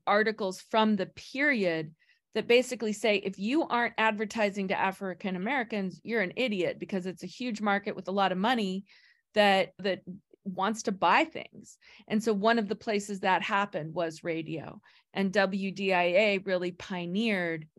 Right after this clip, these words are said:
mar-, targeted marketing to African Americans and had a huge reach. Like, you could hear that radio station all over the South. So that was how, this was a research paper that I did in my second year of graduate school. But I think that from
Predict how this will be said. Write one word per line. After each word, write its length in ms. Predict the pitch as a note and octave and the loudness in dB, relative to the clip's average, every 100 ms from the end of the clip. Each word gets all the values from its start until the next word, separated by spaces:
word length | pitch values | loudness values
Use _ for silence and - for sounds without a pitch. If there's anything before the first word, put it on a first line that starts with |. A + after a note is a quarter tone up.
| - | -4
mar-, 340 | G3 G3 G3 - | 0 0 -2 -6
targeted 640 | - A3+ G#3+ G3+ F#3+ F3 | -4 2 4 2 -2 -2
marketing 600 | G3+ G3 F#3+ F3+ E3 D#3+ | -2 -2 -4 -6 -6 -10
to 280 | - G#3 F3+ | -8 -4 -2
African 460 | F3 D#3+ D#3 D#3 E3 | 0 -2 -4 -10 -10
Americans 600 | D#3+ E3+ F3 D3+ C#3+ D3+ - | -4 -4 -4 -8 -12 -10 -6
and 240 | E3+ E3+ E3+ - _ | -6 -6 -12 -20 _
had 260 | - G#3+ F#3 | 2 4 4
a 80 | F3 | 2
huge 640 | - - A#3+ B3+ A3 D#3 | -2 -8 -2 0 0 -2
reach. 380 | F#3+ G3 - F#3 | -4 -4 -4 -6
Like, 180 | E3 A3 | -4 -6
you 100 | A3+ | -4
could 160 | G3+ | -6
hear 280 | D#3 A3 G#3+ | -6 -4 0
that 200 | F#3 - | 0 0
radio 280 | F3+ F3 E3 | -2 -2 -2
station 440 | E3 D#3+ D#3 D3+ - | -4 -8 -6 -10 -2
all 280 | F#3+ F3+ E3 | 2 2 2
over 300 | E3+ D#3 D3+ | -2 -4 -6
the 120 | D3+ | -10
South. 360 | D#3 - - - _ | -12 -10 -10 -14 _
So 240 | - A3 G#3 | -8 -2 4
that 200 | A3+ - | 4 4
was 140 | A3 | 0
how, 280 | A3 G3+ F3+ G3 | 0 0 0 -4
this 220 | - G3+ | -8 -6
was 140 | G#3 F3+ | -4 0
a 180 | E3+ D#3 - | -2 -2 -4
research 440 | A3 G#3+ G3+ D#3 | -2 -2 -2 -4
paper 320 | - E3+ E3+ | -4 -4 -4
that 160 | E3 D#3+ | -2 0
I 100 | E3 | 0
did 220 | E3 E3 | 0 0
in 100 | D#3+ | -2
my 100 | E3 | -6
second 340 | D#3+ E3+ E3+ - | -6 -8 -8 -6
year 140 | F3 | -6
of 120 | D#3 | -4
graduate 400 | D3+ D#3+ D3+ - | 0 0 -2 -12
school. 380 | - - G2+ F#3+ - F#3+ - | -16 -12 -12 -14 -14 -12 4
But 240 | G#3+ G3 - | 6 6 4
I 140 | A3 | 2
think 460 | A3+ - C4 C4 - | 2 -2 -2 -2 4
that 280 | A3+ - - | 4 4 0
from 360 | - A3+ G#3+ | 2 4 4